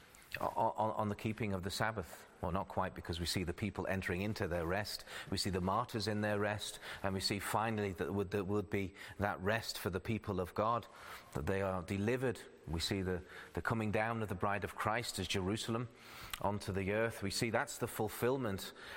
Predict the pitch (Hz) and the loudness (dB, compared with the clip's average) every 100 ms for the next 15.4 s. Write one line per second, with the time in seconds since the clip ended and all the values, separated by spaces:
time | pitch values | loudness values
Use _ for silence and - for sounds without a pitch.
0 | - 120 127 - 113 113 110 - 110 104 | 0 2 2 2 2 2 0 2 0 0
1 | 104 107 95 110 110 101 101 - 120 139 | 0 -2 0 2 2 2 0 0 0 0
2 | - 98 87 82 - - - - - 156 | 0 0 -2 -4 -10 -16 -14 -8 0 0
3 | - 208 202 120 123 131 123 110 95 101 | 4 4 4 2 2 2 2 2 2 2
4 | 92 123 107 90 123 - - - 107 - | 2 2 2 0 -4 -12 -12 -4 -2 0
5 | 123 135 120 110 120 110 107 101 156 156 | 0 0 0 -2 0 0 0 0 0 2
6 | 110 - 90 82 80 - - - - - | 0 0 -2 -2 -6 -12 -20 -20 -20 -20
7 | - - - - - - - - - - | -20 -20 -20 -20 -20 -20 -20 -18 -18 -16
8 | - - - - - - - 101 123 131 | -16 -16 -12 -10 -10 -14 0 4 4 4
9 | 123 113 104 117 135 139 123 143 170 151 | 2 2 2 4 4 4 4 4 4 4
10 | 135 - 117 127 156 - 127 98 - - | 0 0 0 2 2 2 2 2 2 2
11 | 143 - - 143 - 98 117 120 113 104 | 2 0 0 0 0 0 2 2 2 0
12 | 98 113 139 - 92 - 147 117 117 101 | 2 2 2 0 -2 0 0 2 2 2
13 | 104 101 104 - 135 120 - - 110 113 | 0 2 0 2 2 2 -2 2 4 2
14 | 107 - - 107 104 101 131 131 131 117 | 0 -6 -2 0 2 2 0 0 0 0
15 | - 107 95 - | 0 0 0 -4